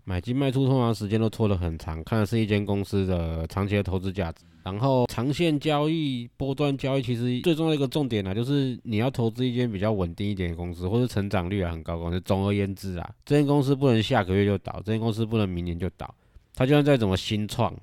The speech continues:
再怎么烧钱，它都要烧个好多年。像我们现在看到全世界那几个最大的独角兽，像 Uber，对吧？Uber 好像应该是还没有赚钱，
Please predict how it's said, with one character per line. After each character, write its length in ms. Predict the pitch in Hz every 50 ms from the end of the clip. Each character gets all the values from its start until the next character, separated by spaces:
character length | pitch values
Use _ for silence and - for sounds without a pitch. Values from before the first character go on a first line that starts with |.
| _ -
再 200 | - 139 156 135
怎 160 | - 101 92
么 200 | 87 87 85 85 -
烧 260 | - 127 110 110 107
钱， 260 | - - 92 80 - - - - _ _ _
它 100 | - 113
都 120 | 107 120
要 80 | 120 120
烧 180 | - - 110 110
个 140 | 101 98
好 160 | 80 82 82 80
多 180 | - 87 98
年。 160 | 92 78 67 - - _ _ _ _ _
像 180 | - - 127
我 0 |
们 80 | 113 107
现 120 | - 127
在 40 | 113
看 160 | 110 - 117
到 80 | 113 110
全 200 | 101 - - 104
世 140 | 95 - 113
界 180 | 113 110 107 95
那 120 | - 117 101
几 120 | 85 90
个 80 | 85 87
最 180 | - - 107 95
大 200 | - - 98 87
的 40 | 82
独 140 | - 87 85
角 180 | 85 82 80 -
兽， 100 | - 92
像 160 | 87 - 104 107
Uber， 380 | - 104 95 85 - - 85 - - _ _ _ _ _ _ _ _ _ _ _ _ _ _ - -
对 60 | - 92
吧？ 100 | 87 87
Uber 320 | 90 107 107 98 98 87
好 160 | 82 85 82
像 140 | 82 - 113
应 100 | 110 107
该 160 | 104 113 107
是 140 | 107 92 113
还 160 | 104 92 85
没 120 | 85 87 92
有 120 | 87 80
赚 240 | - - 87 82 87
钱， 160 | - - -